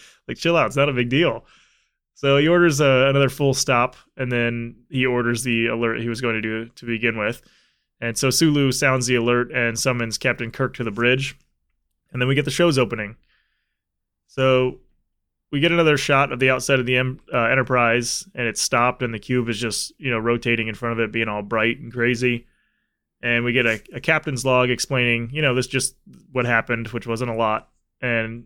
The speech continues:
explains that Kirk is currently in the sick bay, and he's doing his quarterly physical.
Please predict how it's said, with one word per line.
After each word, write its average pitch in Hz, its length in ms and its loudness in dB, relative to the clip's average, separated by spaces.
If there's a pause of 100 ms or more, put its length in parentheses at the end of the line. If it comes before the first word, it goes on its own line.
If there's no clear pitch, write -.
(160)
explains 127 400 -2
that 120 180 0
Kirk 135 280 0
is 127 140 -2
currently 123 480 2
in 117 80 -2
the 110 80 -8
sick 143 280 -2
bay, 131 300 4
and 117 80 -2
he's 113 120 -8
doing 117 200 -2
his 107 140 -6
quarterly 117 400 0
physical. 131 560 0